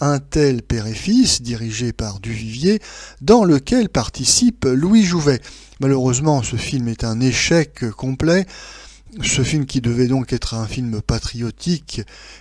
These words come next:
est en réalité, euh, extrêmement pessimiste, déprimant. Il dépeint le peuple français comme un, un peuple de, de ratés,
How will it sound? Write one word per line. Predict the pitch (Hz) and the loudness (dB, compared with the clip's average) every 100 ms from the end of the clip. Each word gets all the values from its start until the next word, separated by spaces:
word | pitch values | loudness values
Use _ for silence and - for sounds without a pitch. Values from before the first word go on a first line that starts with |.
| - | -2
est | 139 139 | 0 2
en | 143 | 2
réalité, | 135 135 143 139 - 185 202 180 143 | 4 4 2 -2 0 4 6 8 6
euh, | 127 107 - - | 4 2 -10 -8
extrêmement | 151 131 - - 135 139 120 | -2 0 0 0 0 0 0
pessimiste, | 143 135 - 165 170 202 214 196 - - | 0 2 2 0 0 0 0 0 -4 -2
déprimant. | 123 120 117 143 139 - 143 135 147 185 - - - - - - | -2 -2 4 2 4 -2 0 2 0 -2 -14 -20 -20 -20 -20 -12
Il | 196 151 135 | 0 0 4
dépeint | 131 139 - 156 151 | 4 4 4 4 6
le | 127 | 4
peuple | 117 131 120 120 | 4 2 2 -2
français | - 127 113 - 139 | -2 -4 -2 -2 -2
comme | 127 113 110 | -2 -4 -6
un, | 107 - - - _ | -8 -14 -20 -20 _
un | 131 123 | -2 -2
peuple | - 147 135 131 117 | 6 6 6 0 -2
de, | 120 113 107 - - | -2 -2 -4 -12 4
de | 131 | 6
ratés, | 123 123 151 147 - 170 190 | 6 6 4 4 4 4 4